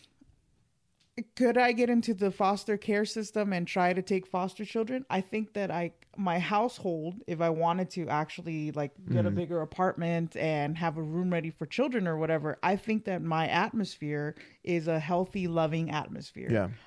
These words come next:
Speaker 1: I don't fight.
Speaker 2: Mm-hmm.
Speaker 1: Um, there's pets, which I keep reading is good for kids.
Speaker 2: Mm-hmm.
Speaker 1: Um, and I'm, I don't have a <laughs> criminal record.
Speaker 2: Yeah.
Speaker 1: I don't, there's a lot of pluses.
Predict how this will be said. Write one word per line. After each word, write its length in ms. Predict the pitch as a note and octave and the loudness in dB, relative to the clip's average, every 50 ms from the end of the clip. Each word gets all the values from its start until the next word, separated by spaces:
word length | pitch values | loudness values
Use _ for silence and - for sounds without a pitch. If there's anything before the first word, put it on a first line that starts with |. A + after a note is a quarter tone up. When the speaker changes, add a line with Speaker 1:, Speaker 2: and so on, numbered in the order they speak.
| - - | -6 -2
Speaker 1:
I 80 | D#3+ | 0
don't 180 | E3 D#3+ D3+ C#3+ | 0 0 0 -2
fight. 640 | - - - D#3 D#3 E3 G3+ C4 C4+ - - - - _ - - - | -6 -4 -2 0 0 2 0 0 -2 -6 -12 -20 -20 _ -20 -16 -8
Speaker 2:
Mm-hmm. 140 | - G2 G2 | -4 -2 0
Speaker 1:
Um, 340 | - E3+ D#3 D3+ D3+ D3 D#3 | 2 2 2 2 2 2 0
there's 220 | D3+ D3+ C#3+ - | -2 -2 -4 -6
pets, 500 | - - - - E3+ D3+ - - - - | -10 -12 -6 -2 -2 -2 -2 -4 -6 -6
which 240 | - F3+ D#3+ - - D#3+ C#3+ - | -4 -4 -4 -4 -6 -12 -8 -4
I 80 | - E3 | -4 -6
keep 300 | - - - E3 - - | -6 -6 -12 -14 -8 -6
reading 240 | D3+ D3+ C#3+ D3 D#3 | -4 -4 -4 -4 -4
is 140 | D#3 D3 - | -6 -6 -6
good 180 | - D#3 C#3+ | -6 -8 -6
for 140 | - - E3 | -6 -10 -12
kids. 480 | - - - D#3+ E3 G3+ A3+ - A#2 A#2 | -8 -4 -2 0 0 0 0 2 2 4
Speaker 2:
Mm-hmm. 560 | A2 G#2 G2+ G#2+ C3 - - - _ - - F#3 | 4 4 4 2 2 -2 -6 -16 _ -2 2 4
Speaker 1:
Um, 560 | F3+ F3 E3+ E3 D#3+ D#3+ D#3 D#3 D3+ D3 C#3 - _ _ _ _ _ _ _ _ _ _ _ _ _ _ _ _ _ _ _ _ _ _ _ _ _ _ _ _ _ _ _ _ _ _ _ _ _ _ _ _ _ _ - | 4 6 6 4 4 2 0 -2 -4 -6 -8 -12 _ _ _ _ _ _ _ _ _ _ _ _ _ _ _ _ _ _ _ _ _ _ _ _ _ _ _ _ _ _ _ _ _ _ _ _ _ _ _ _ _ _ 0
and 240 | - G3+ F#3+ F#3 F3+ | 2 4 4 4 2
I'm, 220 | E3+ F3+ F#3 F#3 - - F#3+ - - - - - _ _ _ - | 2 0 -2 -2 -6 -10 -18 -20 -20 -20 -20 -20 _ _ _ -6
I 80 | E3 | -4
don't 120 | D#3+ E3 E3+ | -2 -2 -2
have 160 | F3 D#3 C#3 | -2 -4 -6
a 40 | C3+ | -8
<laughs> 60 | - | -6
criminal 340 | - - G3+ F#3+ G3 A#3+ G#3 | -2 0 4 4 6 4 4
record. 560 | A3 G3 A3+ C4+ - - E4+ C#4+ D#4 D4 C4+ - | 2 2 0 0 2 4 4 4 2 0 0 2
Speaker 2:
Yeah. 200 | B2+ - - - | 2 4 4 4
Speaker 1:
I 60 | D#3+ | 4
don't, 280 | D#3 D3+ F3 F3 D#3+ E3+ | 2 2 2 2 4 4
there's 180 | F#3 G#3 A3 | 2 4 4
a 40 | B3 | 4
lot 300 | A#3+ A#3 A#3 A3+ A3+ A3+ | 2 4 4 4 6 4
of 140 | A#3+ A3 - | 4 2 0
pluses. 600 | - - G#3+ G3 F#3+ - - B2+ G#2+ G2+ B2 - | 0 2 2 2 2 0 -4 -8 -8 -8 -10 -14